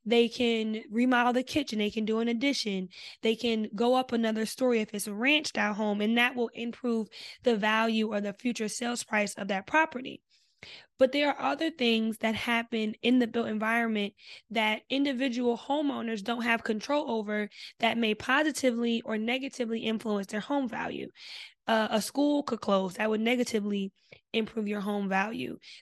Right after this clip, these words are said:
There could be a series of vicious crimes in the area that could reduce the home values.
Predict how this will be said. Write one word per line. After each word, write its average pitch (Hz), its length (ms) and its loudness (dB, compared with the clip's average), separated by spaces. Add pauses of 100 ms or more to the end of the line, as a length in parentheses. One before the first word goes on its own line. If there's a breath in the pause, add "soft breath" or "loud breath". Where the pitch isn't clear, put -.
There 233 120 4
could 233 200 2
be 233 180 4
a 220 80 0
series 262 720 0
of 214 480 0 (720 loud breath)
vicious 254 420 4
crimes 285 520 0
in 240 60 4
the 220 120 2
area 220 260 2
that 214 180 -4
could 220 140 -2
reduce 220 340 -2
the - 120 -10
home 208 280 -2
values. - 500 -2